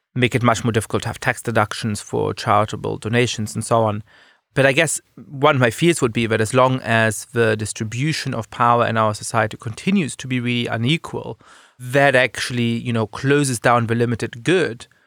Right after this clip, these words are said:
that some of those kinds of donations might do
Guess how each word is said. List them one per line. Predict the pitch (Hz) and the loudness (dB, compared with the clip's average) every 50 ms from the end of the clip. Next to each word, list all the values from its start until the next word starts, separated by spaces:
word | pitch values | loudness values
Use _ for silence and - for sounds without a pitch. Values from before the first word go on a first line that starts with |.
| _ _ _ _ _ _ | _ _ _ _ _ _
that | 131 127 - | -4 -4 0
some | - 127 120 | 0 0 2
of | 120 113 117 | 2 2 0
those | 117 113 - | 0 -2 -2
kinds | - 117 117 117 107 | -2 -2 -2 -2 -2
of | - | -6
donations | - 117 120 113 110 107 - 123 117 107 - | -6 -4 -4 -2 -4 -4 -4 -6 -8 -6 -4
might | 117 113 110 110 107 - | -2 0 0 -2 -2 -2
do | - 160 151 131 123 117 113 | -2 -2 -2 -2 -2 -4 -8